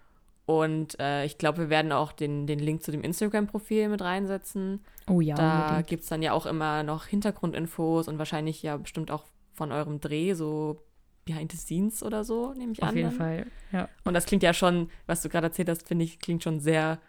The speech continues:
Speaker 1: spannend. Ich freue mich mega drauf, das verfolgen zu können aus privatem Interesse,
Speaker 2: <laughs>
Speaker 1: weil ich mich für das Thema interessiere,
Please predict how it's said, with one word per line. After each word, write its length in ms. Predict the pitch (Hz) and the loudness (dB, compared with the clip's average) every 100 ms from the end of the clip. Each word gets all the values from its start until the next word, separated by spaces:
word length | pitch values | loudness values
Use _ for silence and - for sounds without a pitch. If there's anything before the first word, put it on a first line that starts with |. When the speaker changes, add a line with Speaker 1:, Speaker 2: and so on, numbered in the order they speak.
| _ | _
Speaker 1:
spannend. 640 | - - - 156 165 220 214 | -16 -4 4 6 6 6 6
Ich 100 | 196 | 2
freue 200 | - 160 | 4 4
mich 200 | 165 165 | 4 0
mega 380 | 160 170 165 170 | 0 2 2 0
drauf, 380 | - 170 180 180 - - _ | 0 2 0 -4 -16 -20 _
das 200 | - 175 | -2 -2
verfolgen 440 | - 165 - 160 185 | 0 -2 0 0 -2
zu 120 | 196 | -4
können 320 | 202 233 294 | 0 0 2
aus 300 | 151 160 - - - - - | -2 -4 -6 -16 -20 -20 -10
privatem 420 | - 180 175 240 | 0 4 4 4
Interesse, 720 | 247 240 240 269 294 330 339 370 - - - | 2 4 4 2 2 2 2 -2 -10 -18 0
Speaker 2:
<laughs> 280 | 254 196 | 2 2
Speaker 1:
weil 140 | - 185 | 2 2
ich 80 | 185 | 2
mich 140 | 190 | 2
für 60 | 175 | 2
das 100 | 170 | 2
Thema 240 | 220 226 | 4 6
interessiere, 560 | 247 247 240 269 294 | 4 2 2 4 4